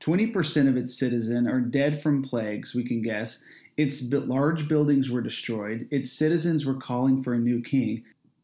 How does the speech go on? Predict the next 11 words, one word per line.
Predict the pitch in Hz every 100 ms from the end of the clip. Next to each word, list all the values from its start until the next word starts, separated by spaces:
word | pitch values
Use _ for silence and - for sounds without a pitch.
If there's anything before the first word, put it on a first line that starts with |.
| _ 123
Mass | 131 147 175 175
groups | - 156 156 - 117
of | -
people | - 156 147 117 113
were | 123
leaving | 127 135 160 170 151
the | 123
city, | 127 123 117 120
leaving | - 135 143 131
it | 120 120
gutted. | 123 120 110 -